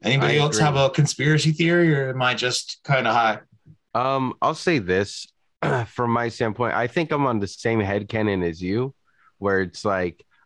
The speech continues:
Speaker 2: oh, you know, if you take your tail off, you can become a Super Saiyan. And one thing that kinda led me to more of that thought too is one of the panels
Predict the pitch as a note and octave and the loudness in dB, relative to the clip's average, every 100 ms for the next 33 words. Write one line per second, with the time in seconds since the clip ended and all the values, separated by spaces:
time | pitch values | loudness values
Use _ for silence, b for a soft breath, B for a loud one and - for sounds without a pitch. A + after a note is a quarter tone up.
0 | - C3 A2 B2 A2+ G#2 F#2+ A2 G#2+ F#2 | -2 0 0 0 0 0 -2 -2 -2 -2
1 | - - C#3 A#2+ G#2 F#2 B2+ C#3+ G2 E2+ | -12 -6 -4 -2 -4 -2 -2 0 0 -2
2 | E2+ - _ _ _ G#2 G2+ - G#2 G2 | -6 -10 _ _ _ -6 -4 0 0 0
3 | A2 G2+ F2+ B2+ A2+ G2 - D#2+ D2+ B | -2 -4 -4 -6 -4 -6 -4 -4 -4 B
4 | B B - A2 G#2 B2+ C#3+ D#3+ C#3 A2+ | B B -4 -2 0 -2 0 0 0 0
5 | C#3 A#2+ F#2+ F#2+ G#2 A#2+ A#2 G#2+ A2 G2 | -2 -2 -2 -2 -2 0 0 -2 -2 0
6 | G2 G2+ F#2+ F#2+ - G2 F#2 - G2+ A2+ | 0 0 -2 -4 -4 -4 -4 -6 -4 -4
7 | C3+ B B B G#2 G2+ A#2+ C#3+ A#2+ F#2+ | -6 B B B -4 -2 -2 0 -2 -4
8 | A2 A2 G2+ F2+ F2 - | -2 -2 0 -2 -4 -8